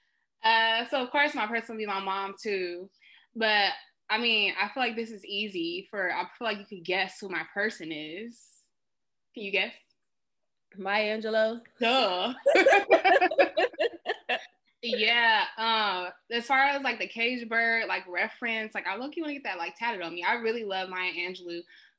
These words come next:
Speaker 1: But you're making me think about, like, women who drop, like, free gems. And I think about the Budgetnista.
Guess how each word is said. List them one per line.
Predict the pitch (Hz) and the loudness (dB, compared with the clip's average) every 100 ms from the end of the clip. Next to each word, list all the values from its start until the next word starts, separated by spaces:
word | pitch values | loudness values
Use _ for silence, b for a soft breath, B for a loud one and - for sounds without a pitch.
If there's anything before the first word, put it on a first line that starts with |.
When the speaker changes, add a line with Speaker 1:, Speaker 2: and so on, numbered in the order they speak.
| _ | _
Speaker 1:
But | 190 233 226 202 202 | -2 2 4 2 0
you're | 220 277 | -2 0
making | 294 285 285 | 0 -2 -4
me | 262 | -4
think | 247 233 | -6 -6
about, | 233 214 202 190 | -4 0 0 0
like, | 185 185 | -4 -6
women | 196 208 202 | -8 -8 -10
who | 202 190 180 | -10 -10 -8
drop, | 180 175 - | -4 -4 -6
like, | 170 - | -10 -10
free | 208 202 | -12 -12
gems. | 180 175 208 254 269 | -8 -6 -4 -6 -6
And | 202 | -4
I | 202 | -4
think | 247 | -4
about | 240 220 | -6 -4
the | |
Budgetnista. | 196 190 202 180 190 - 160 - | -4 -2 -4 -6 -8 -10 -14 -14